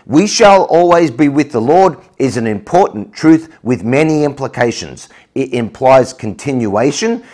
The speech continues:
because it assumes you are already with the Lord. It implies hope for the dying because in death we shall still be with the Lord. It implies future confidence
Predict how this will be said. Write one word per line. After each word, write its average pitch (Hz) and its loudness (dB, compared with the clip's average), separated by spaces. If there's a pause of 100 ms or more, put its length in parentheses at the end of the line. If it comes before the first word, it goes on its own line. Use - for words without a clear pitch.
(120)
because 127 -2
it 120 -2
assumes 143 -4
you 123 -2
are 113 2
already 120 -2
with 190 -4
the 120 -4
Lord. 82 -6 (200)
It 123 -4
implies 123 0
hope 127 -2
for 120 -2
the 107 -2
dying 151 -2 (200)
because 131 -4
in 110 -4
death 135 -2
we 131 -4
shall 135 0 (120)
still 143 -2 (180)
be 202 0
with 110 -8
the 107 -6
Lord. 90 -6 (160)
It 156 -2
implies 139 2
future 165 -8
confidence - -6